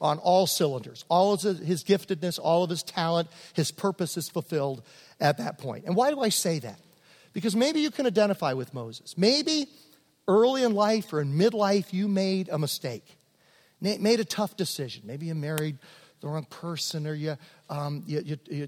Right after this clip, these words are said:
got messed up in your career, or, or you made some mistake, and,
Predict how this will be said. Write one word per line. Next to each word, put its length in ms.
got 420
messed 300
up 180
in 60
your 100
career, 800
or, 240
or 100
you 120
made 260
some 260
mistake, 600
and, 140